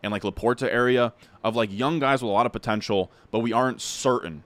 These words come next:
like, a hundred percent certain that they're going to get the routes that we need for them to realize that upside. So it sucks.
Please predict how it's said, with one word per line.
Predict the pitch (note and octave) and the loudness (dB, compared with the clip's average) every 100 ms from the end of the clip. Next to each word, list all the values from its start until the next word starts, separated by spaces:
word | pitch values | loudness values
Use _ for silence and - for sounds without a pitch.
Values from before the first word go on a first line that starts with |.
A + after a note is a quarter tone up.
| - | -10
like, | F#2 | -8
a | |
hundred | F#2 C#3 C#3 | -4 -2 -2
percent | A#2 A2 F#2+ | -2 -6 -4
certain | A2 G2 | 0 0
that | F#2+ | -2
they're | G2 | -2
going | G#2 G2+ | -2 -2
to | |
get | G2 F#2+ | -4 -4
the | |
routes | F#2 F2+ F2 - | 0 0 0 -4
that | F#2 | -4
we | F#2 | -4
need | F#2 F2 | -6 -8
for | - G2+ | -4 -2
them | G2 F#2 | -2 -4
to | F#2+ F2 D#2+ | -4 -4 -4
realize | F#2+ G#2 F#2+ F2 | -2 0 0 0
that | F2 | -2
upside. | E2+ - E2 | -4 -4 -6
So | E2 F#2+ F#2 - - - | -2 -2 -4 -8 -16 -6
it | G#2+ | -2
sucks. | - C3+ - - | 4 4 4 -12